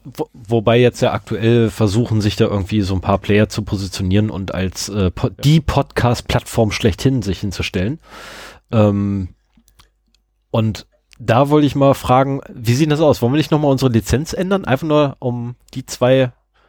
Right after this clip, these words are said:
Speaker 1: aktuellen zu ärgern? Ich meine, ich übernehme auch gerne die Verfahrenskosten.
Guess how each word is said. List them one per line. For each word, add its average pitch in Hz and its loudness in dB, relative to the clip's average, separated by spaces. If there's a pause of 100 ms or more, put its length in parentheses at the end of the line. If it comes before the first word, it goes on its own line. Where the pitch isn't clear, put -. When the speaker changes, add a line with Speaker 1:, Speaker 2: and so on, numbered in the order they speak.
(180)
Speaker 1:
aktuellen 131 0
zu - -2
ärgern? 208 -2 (640)
Ich 107 -2
meine, 139 0 (680)
ich 147 -2
übernehme 160 2
auch 156 0
gerne 147 2
die 147 -6
Verfahrenskosten. 120 -2